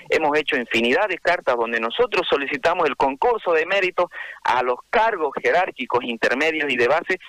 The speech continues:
Nunca se les pegó la gana como autoridad en llamar a hacer regularizaciones en este hospital.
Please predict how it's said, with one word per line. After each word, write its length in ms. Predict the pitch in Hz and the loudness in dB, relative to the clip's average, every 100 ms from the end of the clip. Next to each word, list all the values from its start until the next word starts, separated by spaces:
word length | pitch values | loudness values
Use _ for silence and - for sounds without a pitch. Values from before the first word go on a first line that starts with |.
| - | -12
Nunca 560 | 175 233 262 247 220 208 | -4 2 2 0 0 0
se 100 | 202 | 2
les 140 | 175 170 | 0 0
pegó 340 | - 170 208 | -2 0 2
la 140 | 196 180 | 2 0
gana 280 | 208 196 180 | 0 -2 -2
como 200 | 170 160 | -2 -2
autoridad 540 | 156 147 160 190 196 - _ - | -2 -2 0 0 0 -8 _ -4
en 240 | 143 139 | -4 0
llamar 560 | 139 135 226 233 143 - _ _ - | 0 0 0 0 -2 -10 _ _ -4
a 80 | 123 | -4
hacer 300 | - 208 196 | 0 -2 -2
regularizaciones 1160 | 147 147 135 135 131 131 139 - - 226 208 165 | 0 -2 0 -2 -2 -2 -2 -2 0 0 0 -2
en 100 | 135 | -2
este 240 | 165 - 135 | -2 -2 -4
hospital. 500 | 131 127 196 196 | -4 -4 -2 -2